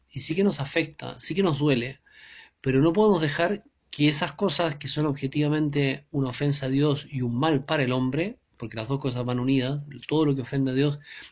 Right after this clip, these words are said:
es porque hace daño al hombre, le roba felicidad, bueno, no nos pueden desalentar, no nos deberían, mm, desfondar, sino que tenemos que tener esa seguridad expresada por San Pablo de manera tan contundente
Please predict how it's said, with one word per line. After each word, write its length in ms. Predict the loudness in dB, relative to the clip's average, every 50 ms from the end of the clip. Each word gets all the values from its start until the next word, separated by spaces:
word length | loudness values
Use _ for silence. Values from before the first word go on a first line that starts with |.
| _ _ _
es 140 | -2 -2 0
porque 480 | -2 -6 -8 -8 -8 -6 -6 -8 -6 -4
hace 280 | -4 -4 -4 -2 -2
daño 400 | -2 0 0 0 0 -2 -4 -8 -10
al 220 | -10 -6 -2 -2
hombre, 300 | 0 0 0 -2 -2 -4
le 100 | -4 -4
roba 240 | -2 -2 -2 -2 -2
felicidad, 640 | -2 -4 -2 -2 -2 -2 -2 -4 -4 -4 -8 -14 _ _ _ _ _ _ _ _ _ -20 _ _
bueno, 240 | 0 0 0 2 4
no 140 | 4 4
nos 100 | 4 2 0
pueden 320 | 0 0 2 2 4 2
desalentar, 800 | 2 2 0 0 -2 -2 -2 -4 -6 -8 -4 -4 -4 -4 -4 -10 _ -20 -20 -20 -18 -18 -18 -18 -18 -18 -18 -18 -18 -20 -14 _
no 120 | 0 2 4
nos 160 | 4 4 4
deberían, 640 | 4 4 4 4 4 4 2 4 2 2 0 -2 _ _ _
mm, 800 | -2 -2 0 0 0 -2 -2 -2 -2 -2 -2 -4 -4 -6 -4 -2
desfondar, 920 | -2 -2 -2 -4 -8 -4 -4 -2 -2 -2 -2 -2 0 -2 -2 -2 -6 -12 _ _ _ -20 -20 -20 -20 -20 _
sino 240 | -12 -4 -2 0 0
que 60 | 2
tenemos 240 | 2 2 2 0 -2
que 120 | -4 -2
tener 440 | 0 2 2 2 2 0 -2 -6 _ _
esa 240 | -8 -6 -4 -2 0
seguridad 720 | 0 0 -2 -2 -2 0 0 2 2 2 2 0 -2 -4 _ _ _ _ _ _ _ _ _ _ _ _ _ _
expresada 560 | -10 -10 -10 -6 -6 -2 0 0 2 2 0
por 140 | 0 0 -2
San 280 | -2 -2 -2 -2 -2 -2
Pablo 240 | 0 0 2 0 0
de 100 | 0 -2
manera 160 | -4 -4 -4
tan 160 | -4 -4 -2
contundente 920 | -2 -2 -2 0 0 0 0 2 2 2 2 0 0 -2 -2 -2 -6